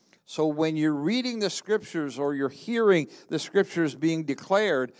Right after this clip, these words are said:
it's spiritual life ha-, flowing into your own spirit to strengthen you and enable you.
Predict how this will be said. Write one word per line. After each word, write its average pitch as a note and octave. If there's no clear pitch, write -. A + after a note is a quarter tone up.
it's E3+
spiritual F#3+
life F#3+
ha-, D3
flowing E3+
into D#3+
your D#3
own F#3
spirit A2+
to D#3
strengthen E3
you A2+
and G2
enable E3
you. G2+